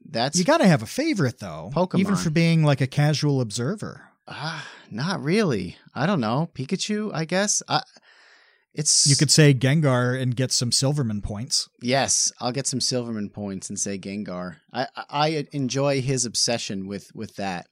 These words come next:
Speaker 1: No, I, uh, I, I, I had one Pokemon game that I played for a little while, and I got bored. I don't know. I like Shin Megami Tensei, which is kind of like the horror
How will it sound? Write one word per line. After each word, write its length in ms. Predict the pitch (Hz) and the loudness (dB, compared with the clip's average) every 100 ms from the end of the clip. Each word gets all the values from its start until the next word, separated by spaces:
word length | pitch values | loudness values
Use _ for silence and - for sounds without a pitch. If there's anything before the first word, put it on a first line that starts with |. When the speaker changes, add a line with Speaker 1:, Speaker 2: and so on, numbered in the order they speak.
| _ - - - - - | _ -20 -20 -20 -20 -2
Speaker 1:
No, 220 | 202 294 | 2 4
I, 260 | 208 190 190 | 6 6 6
uh, 340 | 190 190 185 - _ | 4 4 4 0 _
I, 300 | - 143 151 - - - | -2 0 0 -4 -12 -4
I, 180 | 147 - | -2 -2
I 80 | 147 | -2
had 240 | 160 175 | -2 -2
one 320 | 113 135 175 180 | -2 0 0 -2
Pokemon 560 | 175 175 185 185 190 | -4 -2 -2 -2 -2
game 280 | 185 190 190 | -4 -4 -4
that 100 | 135 | -4
I 140 | 123 110 _ _ _ - | -4 -6 _ _ _ -10
played 320 | 110 123 139 | -6 -4 -6
for 160 | - 117 | -8 -8
a 40 | |
little 220 | 110 123 | -4 -4
while, 500 | 120 127 135 143 131 | -2 0 -2 -4 -6
and 320 | 104 98 98 - _ - - _ - - - _ - | -6 -8 -8 -12 _ -20 -20 _ -20 -20 -20 _ -12
I 420 | 101 113 117 120 | -10 -6 -4 -2
got 240 | 131 147 - | 0 0 0
bored. 520 | 151 202 202 147 87 - | 0 2 2 2 -2 -8
I 120 | 120 | -6
don't 180 | 151 147 | -4 -2
know. 320 | 165 170 120 | -2 -2 -2
I 120 | - | 0
like 220 | 156 196 190 | 2 2 0
Shin 220 | - 170 | -2 -2
Megami 380 | 156 139 143 127 | -2 0 0 -2
Tensei, 640 | - 120 127 175 170 180 | -4 -4 -4 -2 -2 -4
which 200 | 139 113 | -6 -6
is 100 | 110 | -6
kind 260 | - 123 123 | -4 -4 -4
of 120 | 117 | -4
like 260 | 110 107 - | -8 -8 -10
the 100 | 101 | -12
horror 640 | - 120 120 135 156 | -6 -2 0 0 -2